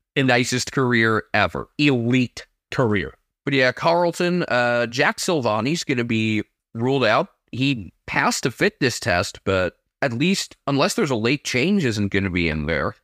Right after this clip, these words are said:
Speaker 1: Yeah, it doesn't sound like it. Meanwhile,
Speaker 2: I think it's just one of those, you know, physically he's there, but there's an aspect of getting up to game speed that's difficult.
Speaker 1: Exactly, yeah.
Speaker 2: That's, I mean, we've seen that. Like, I think about Jed Buse between having a bunch of weeks off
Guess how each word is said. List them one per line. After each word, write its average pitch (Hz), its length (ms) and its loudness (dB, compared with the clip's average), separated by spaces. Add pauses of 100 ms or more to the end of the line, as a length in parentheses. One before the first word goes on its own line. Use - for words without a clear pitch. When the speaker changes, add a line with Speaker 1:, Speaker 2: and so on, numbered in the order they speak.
(140)
Speaker 1:
Yeah, 165 220 2
it 123 100 -2
doesn't 131 240 0
sound 131 300 0
like 135 240 0
it. 107 80 -2
Meanwhile, 131 500 0
Speaker 2:
I 170 100 2
think 226 220 0
it's 302 160 -2
just 233 180 -2
one 165 140 0
of 165 80 -2
those, 147 420 -2
you 127 80 -2
know, 110 200 -2 (220)
physically 151 480 0
he's 147 260 -2
there, 147 240 0
but 110 320 0 (140)
there's 110 200 0
an 110 100 0
aspect 117 540 0
of 98 140 -2
getting 107 320 2
up - 200 -2
to 104 100 -2
game 95 360 0
speed 101 540 -4
that's 139 220 -4
difficult. 165 600 -2
Speaker 1:
Exactly, 113 580 0
yeah. 92 340 0
Speaker 2:
That's, - 400 -4 (240)
I 123 60 -2
mean, 127 180 0
we've 147 180 -2
seen 156 200 2
that. 104 160 0
Like, 101 180 0
I 113 60 0
think 127 180 -2
about 110 300 0
Jed 120 360 0
Buse 110 480 -2 (300)
between 101 680 0 (180)
having 123 280 0
a 120 80 0
bunch 110 240 -2
of 107 80 0
weeks 107 300 -2
off 95 380 -2